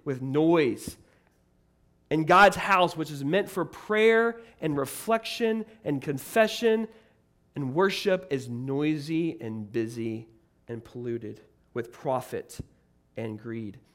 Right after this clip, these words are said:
Think about a church. If you had a church that you went and worshiped, and instead of there being pews and a place for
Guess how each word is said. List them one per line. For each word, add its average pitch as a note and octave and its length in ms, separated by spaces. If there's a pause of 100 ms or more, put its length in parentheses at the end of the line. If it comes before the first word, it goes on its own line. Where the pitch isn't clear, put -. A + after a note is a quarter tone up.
(600)
Think D#4 140
about C#4+ 260
a F#3+ 80
church. - 640 (280)
If F3+ 140
you B3+ 80
had D4 120
a G#3+ 60
church G3 440
that D#3+ 100
you F#3+ 180
went G3 160
and D#3 120
worshiped, D3+ 580 (380)
and F#3+ 100
instead G3+ 240
of D4 80
there C4 120
being G#3 360
pews G#3+ 540
and F3+ 100
a D#3+ 60
place F#3+ 340
for E3+ 260